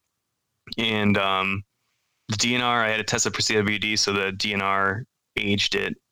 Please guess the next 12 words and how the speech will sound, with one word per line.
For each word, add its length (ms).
at, 400
uh, 300
it 40
was 120
a 40
two-year-old. 540
Um, 480
but, 320
uh, 420
it 40
was 100
heavy, 400